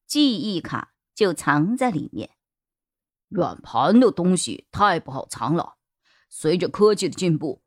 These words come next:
Speaker 2: 我换过了好几次储存的东西。后来有了这种迷你卡，我就弄了一个随身携带着。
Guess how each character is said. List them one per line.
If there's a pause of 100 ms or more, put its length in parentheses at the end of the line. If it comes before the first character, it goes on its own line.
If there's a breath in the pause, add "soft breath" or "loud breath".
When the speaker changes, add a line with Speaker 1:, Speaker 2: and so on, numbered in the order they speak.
(120)
Speaker 2:
我
换
过
了
好
几
次
储
存
的
东
西。 (720)
后
来 (320)
有
了
这
种
迷
你
卡， (380)
我
就
弄
了
一
个
随
身
携
带
着。